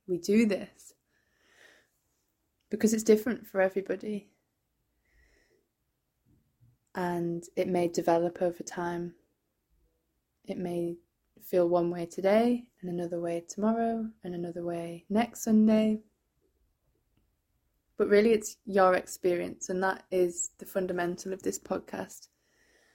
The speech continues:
I could sit and tell you all different theories and experiences and whys from education and my own reading and my own experiences,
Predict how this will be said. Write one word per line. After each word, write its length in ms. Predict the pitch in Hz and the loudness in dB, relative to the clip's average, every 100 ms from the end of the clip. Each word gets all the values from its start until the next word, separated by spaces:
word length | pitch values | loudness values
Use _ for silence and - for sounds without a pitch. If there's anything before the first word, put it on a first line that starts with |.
| _ _ - | _ _ -4
I 100 | 190 | -2
could 260 | - 202 | -2 -4
sit 320 | - 190 185 | -2 2 2
and 160 | - 185 | 0 -10
tell 240 | 185 180 | -4 -2
you 220 | 175 175 175 | -2 -2 0
all 180 | 170 | 0
different 440 | 175 185 - 185 - | 0 -4 -6 -10 -4
theories 680 | - 202 196 196 196 190 - | 0 0 2 2 0 -4 -8
and 560 | 180 175 170 165 170 - - - _ _ _ _ _ _ - | -10 -10 -10 -10 -12 -16 -20 -20 _ _ _ _ _ _ -12
experiences 1200 | - - - 269 254 240 226 - 233 226 226 220 - | -10 -6 4 6 8 6 4 6 6 6 4 2 -2
and 560 | 180 180 175 175 175 - - - _ _ _ _ _ | -4 -2 -2 -4 -8 -10 -18 -20 _ _ _ _ _
whys 720 | 196 180 190 214 214 220 214 | 0 2 6 6 6 6 4
from 320 | - - 175 175 | -4 -8 -6 -6
education 760 | 170 - 196 220 220 220 202 | -8 -10 -4 0 0 0 -2
and 140 | 190 180 | -2 -2
my 160 | 180 | 2
own 200 | 202 208 | 2 2
reading 420 | 202 208 208 196 | 2 2 2 -2
and 120 | 185 175 | -6 -8
my 200 | 175 190 | -2 0
own 160 | 208 | 2
experiences, 920 | 208 - - 202 196 - 202 196 196 | 0 -6 -2 0 0 -4 -4 -4 -6